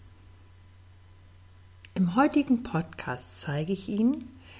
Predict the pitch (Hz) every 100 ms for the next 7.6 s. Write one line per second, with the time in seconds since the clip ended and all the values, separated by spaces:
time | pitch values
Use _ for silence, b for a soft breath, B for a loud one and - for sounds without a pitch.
0 | B - 311 262 208 170 156 - 247 254
1 | 247 247 - 220 208 202 180 185 - 254
2 | 269 240 208 - - - - - 147 147
3 | - - 147 175 285 - - 214 214 214
4 | 165 156 156 - B B B 202 - 240
5 | 226 220 240 - 180 165 - - 185 185
6 | 165 - - 139 139 - - 135 135 -
7 | - - - 131 131 135